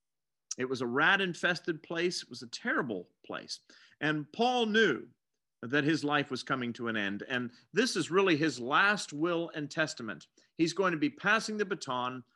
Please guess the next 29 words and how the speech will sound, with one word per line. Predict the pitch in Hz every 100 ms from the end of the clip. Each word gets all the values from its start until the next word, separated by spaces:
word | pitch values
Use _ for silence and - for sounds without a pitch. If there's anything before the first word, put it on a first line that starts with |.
| -
of | 131
leadership | 123 139 208 185 - 117 113 -
on | 175 196
to | 180
this | 151 156 -
young | 160 165
man, | 151 143 139 135
Timothy. | 143 117 - - _ _ _ _ _ _ _ _ _ _ _ _ 139
And | 147
so | 185
these | 160 247 226
are | 202
his | 165 143
last | 139 175 220 - -
words | 160 196 190 156 -
of | 165
advice. | 156 139 135 156 123 - -
And | 147 139 - -
in | 151
Second | 147 269 277 233 214
Timothy | 202 185 180 175
chapter | - 226 226 202
two, | 180 - 165 156 - _ -
Paul | 202 240 240
is | 180
encouraging | 196 175 208 202 175 190
Timothy | 170 196 175 185
to | 170
be | 147 170 175 160